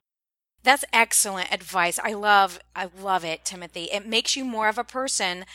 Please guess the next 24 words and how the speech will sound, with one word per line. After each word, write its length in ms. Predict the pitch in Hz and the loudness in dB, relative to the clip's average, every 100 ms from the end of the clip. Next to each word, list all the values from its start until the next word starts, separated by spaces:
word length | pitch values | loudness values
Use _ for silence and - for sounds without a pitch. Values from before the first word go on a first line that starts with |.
| - | -16
Lip 200 | - 208 | -4 -4
Talk 200 | - 214 | -2 -6
Nation, 400 | 240 214 247 190 | -4 -4 -4 -8
did 160 | 175 170 | -10 -12
you 80 | 214 | -12
hear 240 | 180 190 | -10 -8
that? 300 | 196 214 - | -2 -2 -2
To 100 | 196 | -6
seek 560 | - - - 220 214 - - - - - | -2 -2 -2 -2 -6 -8 -14 -14 -14 -4
help. 400 | - 214 190 - | 4 4 4 -4
You 300 | 196 240 226 | -12 -4 -2
are 100 | 208 | -2
not 420 | 208 208 196 208 | -2 4 6 6
alone. 540 | 202 190 180 175 175 - - - - | 4 -2 -6 -6 -10 -12 -16 -16 -8
And, 340 | 190 180 180 - | -4 -4 -6 -6
uh, 120 | 190 | -4
stop 400 | - - 208 - | -4 6 6 6
believing 420 | 220 226 220 214 | -4 -10 -8 -6
the 100 | 196 | -4
lies 380 | 180 180 190 202 | 0 2 0 -2
that 200 | 185 - | -6 -6
you 340 | 190 185 196 - _ - | -8 -14 -14 -16 _ 2
are. 420 | 202 170 156 165 - - | 2 4 0 -2 -10 -10
S-, 160 | - - | -6 -6